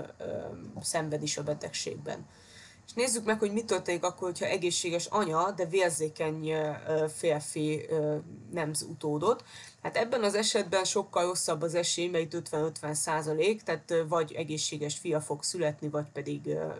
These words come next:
vérzékeny hordozó lány. Ö, házi feladat, ö, nézzük meg, hogy hordozó, ö, lány és, ö, vérzékeny apának milyen utódjai lesznek, kérem elküldeni csevegésben.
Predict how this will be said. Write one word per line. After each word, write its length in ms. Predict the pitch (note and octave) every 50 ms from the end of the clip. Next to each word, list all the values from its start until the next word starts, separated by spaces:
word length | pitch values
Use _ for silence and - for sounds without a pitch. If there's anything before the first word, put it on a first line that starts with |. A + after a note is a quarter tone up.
| - C#3+
vérzékeny 680 | D3+ D3 D3 D3 D3 C#3+ D3 - C#3+ C#3+ C#3+ C#3 C#3+ D3
hordozó 480 | D3+ D3 D3 D3 D3 D3 - - C#3+ -
lány. 440 | - - - D3+ C#2+ C#2 C#2 D2 - - - - - - - - - - - _ _ - -
Ö, 60 | -
házi 480 | D#3 D#3 D#3 D#3+ E3 F#3 F#3 F#3 D#3+ D3+
feladat, 600 | - - G#3 A3 G#3 F#3 G3 F3+ F3+ - - -
ö, 280 | - E3 E3 D#3+ D#3+ D#3+ E3 D#3+ D3+ C#3+ -
nézzük 360 | E3+ F3 E3+ D3+ - D#3+ -
meg, 160 | - D#3+ D#3+ -
hogy 140 | D#3 D3+
hordozó, 680 | - - F3 D#3+ D3+ D#3 D#3 D3+ D#3 D#3 D#3 D3+ - - -
ö, 240 | D#3 D#3+ E3 E3 D#3+
lány 320 | D#3+ D#3+ E3+ G#3 A#3+ B3+
és, 480 | - - D#3+ E3 E3 D#3 - - - E3+
ö, 340 | D#3 D#3 D3+ D3+ D3+ D3+ D3 - - - - - D#3+ D3
vérzékeny 500 | F3 E3+ E3 D3+ D3+ D3+ D3 D3+ D3 D3+
apának 440 | D3+ D3 - D#3 D#3 D#3 D#3 -
milyen 200 | - D3+ D3 D#3
utódjai 500 | D#3+ D3+ D3 - D3+ D#3 D3 E3 E3 E3+
lesznek, 460 | E3 E3+ F3 - - E3+ D3 D3+ - _ -
kérem 340 | - E3 C#3+ C#3+ C#3+ C#3 C3+
elküldeni 560 | C3+ C#3+ C#3+ - D3+ C#3+ C#3 D3 C#3+ D3+ D3+
csevegésben. 880 | - - - - - - - B1 - - - - - - - A1+ A1